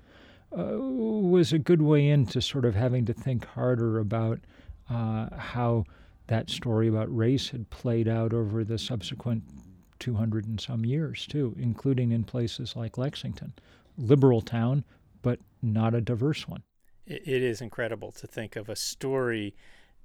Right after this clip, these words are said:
Speaker 2: that is so mu-, so foundational and so much a part of the American mythology that you could hardly find the actual account
Speaker 1: Yeah.
Speaker 2: of the black people involved in the story of Lexington.
Speaker 1: Yeah, absolutely.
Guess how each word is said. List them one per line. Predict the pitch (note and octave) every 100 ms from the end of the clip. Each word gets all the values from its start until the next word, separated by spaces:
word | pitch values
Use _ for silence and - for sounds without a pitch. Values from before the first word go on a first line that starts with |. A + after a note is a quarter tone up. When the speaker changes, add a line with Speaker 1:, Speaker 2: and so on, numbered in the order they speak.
| _ A#2+
Speaker 2:
that | A#2 G#2+
is | G2+
so | - C3
mu-, | A#2+ A2+ -
so | - A#2+
foundational | - A2+ G#2+ G2+ A#2 B2 - A#2+ G2 G2+ -
and | A2 G#2 G2 G2 - - - -
so | - - A#2+
much | A2 A#2
a |
part | - A#2
of | G#2+
the | G2
American | G#2 G2+ G#2 - G2+
mythology | G2+ - G2+ G#2 G2 G2 F#2+ F#2 - - - - - - - -
that | A#2 A2+
you | G2+ A#2
could | A2
hardly | - G#2+ G2+ F#2
find | G#2+ F#2 F#2 F2+ - - - - -
the | A2 -
actual | A2+ - - F#2+
account | G2 - B2 F#2+ - - -
Speaker 1:
Yeah. | - - _ -
Speaker 2:
of | G#2 G2 F#2+ - - - -
the | G#2+ G#2 G#2+
black | A2+ A2+ -
people | G#2 G#2+ G2
involved | F#2 G2+ F#2 F#2+ -
in | G#2
the | F#2
story | - G#2 F#2
of | G2+
Lexington. | G2+ - - - A#2+ D3+
Speaker 1:
Yeah, | D#3 B2+
absolutely. | A#2+ C3 A#2 - D3 E3+ B2